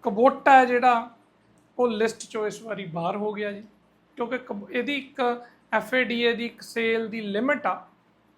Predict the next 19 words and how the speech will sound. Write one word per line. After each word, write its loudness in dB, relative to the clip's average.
ਕਿ 0
ਉਨੀ 0
ਜਿਹੜੇ 0
ਇੰਨੇ 0
ਟਰੈਕਟਰ -2
ਵੇਚਦੇ 0
ਆ, 0
ਮੇਰਾ 0
ਖਿਆਲ -6
ਸਾਲ 2
ਦਾ 2
ਪੰਦਰਾਂ -2
ਸੌ -2
ਜਾਂ -2
ਇੱਦਾਂ 0
ਜਾਂ -2
ਕੁਛ -10
ਹੈਗੀ -2
ਆ, -2